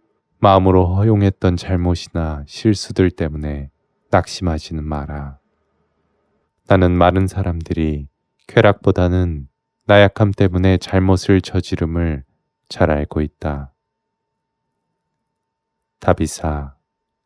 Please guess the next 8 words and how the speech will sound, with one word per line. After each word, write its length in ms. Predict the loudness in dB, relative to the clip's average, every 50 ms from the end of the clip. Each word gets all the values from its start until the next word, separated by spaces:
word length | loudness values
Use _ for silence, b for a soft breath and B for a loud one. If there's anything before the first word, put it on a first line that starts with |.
| _ _ _ _ _ _ _ _ _ _ _ _ _ _ _ _ _ _ _ _ _ _ _
말씀하십시오, 920 | -2 2 2 2 2 0 0 2 2 2 2 -2 -12 -12 -4 0 0 0
주님. 640 | 0 -2 -8 -6 -2 -2 0 0 0 0 -2 -4 -8 -14 _ _ _ _ _ _ _ _ _ _ _ _ _ _ _ _ _ _ _ _ _ _ _ _ _ _ _ _ _ _ _ _
너 140 | 2 2 2
자신을 640 | 2 0 -2 -4 -4 -4 -6 -6 -4 -2 0 -2 -2
판단하지 760 | -4 _ -10 -8 -6 -2 -2 -2 -2 -2 -6 -6 -8 -8 -6
마라. 560 | -6 -6 -6 -6 -6 -6 -6 -8 -8 -12 -14 _ _ _ _ _ _ _ _ _ _ _ _ _ _ _ _ _ _ _ _
심판하는 840 | _ -2 0 0 0 4 2 4 4 4 2 2 0 -4 -6 -6 -6
일은 560 | -6 -6 -4 -4 -4 -4 -4 -6 -8 -12 -16